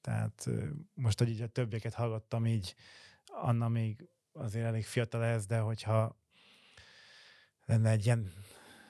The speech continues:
mágikus szerkezetem, és mínusz tíz év Hoffmann rózsa, akkor lehet, hogy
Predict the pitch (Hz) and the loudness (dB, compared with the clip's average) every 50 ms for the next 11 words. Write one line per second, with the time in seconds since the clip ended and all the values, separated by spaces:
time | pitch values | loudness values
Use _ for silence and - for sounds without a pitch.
0 | - - - 113 117 117 107 101 - 123 113 - - - - - - - - - | -18 -6 0 2 4 4 4 2 0 0 0 0 0 -2 -2 -6 -8 -10 -10 -4
1 | - 120 110 - - 110 110 107 - - 117 113 113 110 107 104 - - - - | 0 0 0 0 2 2 0 2 4 2 2 4 4 2 2 2 0 0 -2 -4
2 | - 113 117 - _ _ _ _ _ _ _ 196 151 123 113 113 107 - - - | -6 -10 -16 -18 _ _ _ _ _ _ _ -4 0 2 4 4 4 2 2 2
3 | 120 113 101 110 113 104 - - 117 98 - - 117 113 110 110 110 107 - - | 2 2 4 4 2 2 2 0 -4 -2 0 0 2 2 2 2 2 2 2 0
4 | 107 104 - - 113 107 101 107 104 101 95 - - 107 104 98 - - | 0 -2 -2 -2 -2 0 2 2 2 0 0 -2 -2 -4 -4 -4 -6 -16